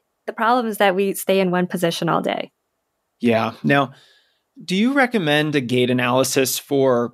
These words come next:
Speaker 2: any runner, or is it just the runner who might be having a lot of injury problems? Who's the ideal candidate for going into a gait analysis lab?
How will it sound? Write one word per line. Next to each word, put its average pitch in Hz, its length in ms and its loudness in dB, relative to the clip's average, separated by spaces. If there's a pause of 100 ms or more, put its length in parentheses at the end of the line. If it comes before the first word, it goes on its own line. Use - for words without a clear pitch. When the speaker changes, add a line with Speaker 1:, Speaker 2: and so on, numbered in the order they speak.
(140)
Speaker 2:
any 180 280 0
runner, 185 540 0
or 139 220 2
is 131 120 -4
it 127 200 -6
just 175 320 0
the 165 80 2
runner 143 360 2
who 139 140 0
might 131 240 0
be 127 80 -6
having 139 320 0
a 131 60 0
lot 117 160 0
of 117 80 -6
injury 160 420 0
problems? 139 680 -2
Who's 240 300 -4
the 202 120 0
ideal 147 340 0
candidate 131 680 -2
for 127 180 -2
going 131 300 2
into 123 340 0
a 113 100 -4
gait 123 260 2
analysis 117 540 -2
lab? 104 300 -2